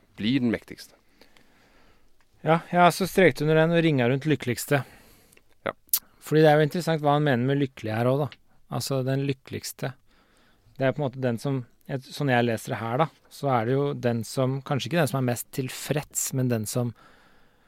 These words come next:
Speaker 2: på en måte vil seg selv mest, det er den som er den lykkeligste her.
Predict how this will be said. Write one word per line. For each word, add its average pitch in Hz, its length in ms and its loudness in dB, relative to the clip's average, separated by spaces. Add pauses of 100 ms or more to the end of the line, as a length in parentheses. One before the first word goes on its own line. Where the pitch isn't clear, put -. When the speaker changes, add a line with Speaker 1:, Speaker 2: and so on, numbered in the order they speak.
(440)
Speaker 2:
på - 60 -12
en 135 80 -4
måte 120 320 -4
vil 110 320 -2
seg 123 260 -6
selv 120 300 -6
mest, - 320 -10
det 120 100 -12
er 120 40 -8
den - 100 -8
som - 160 -10
er 60 60 -8
den 58 80 -8
lykkeligste - 400 -14
her. - 120 -18